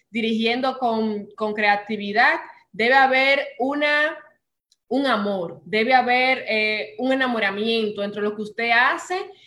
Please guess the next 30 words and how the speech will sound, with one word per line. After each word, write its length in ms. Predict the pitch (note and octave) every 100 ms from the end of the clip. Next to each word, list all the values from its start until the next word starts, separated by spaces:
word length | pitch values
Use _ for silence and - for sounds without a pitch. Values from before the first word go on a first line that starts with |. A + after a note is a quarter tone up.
| _ -
eh, 220 | G#3 B3
y 120 | A3+
cómo 240 | A#3+ A#3+ A3+
lo 200 | A3 A3
hace, 560 | C#4 E4+ - D#4 D#4 -
y 140 | B3
que 100 | A#3+
usted 380 | A#3+ B3 C4 C4 - -
se 200 | - A#3
sienta 360 | B3 B3 B3+
a 60 | A#3
gusto 520 | A3 F#4 G#4+ - D#4
con 120 | A#3
lo 160 | A3 G#3+
que 60 | G3+
está 200 | - F#3+
haciendo. 480 | - F3+ E3 E3+
Porque, 280 | A#3+ B3+ D4
repito, 580 | D4+ B3+ A#3+ G#3 E3+ D3+ _ _ _
aunque 300 | A3 A#3+ A#3+
un 100 | C#4
negocio 420 | D#4 D4 C4 A#3+
sea 360 | A3 A3+ G3+ F#3+
rentable, 800 | G#3 G3+ - G3+ F#3+ F3 E3+ E3+ _
ren-, 320 | G3+ F#3+ -
hablando 360 | G3 G3 G#3 B3
en 60 | B3+
re-, 160 | A3
en 80 | A3+
número, 260 | A3 A#3+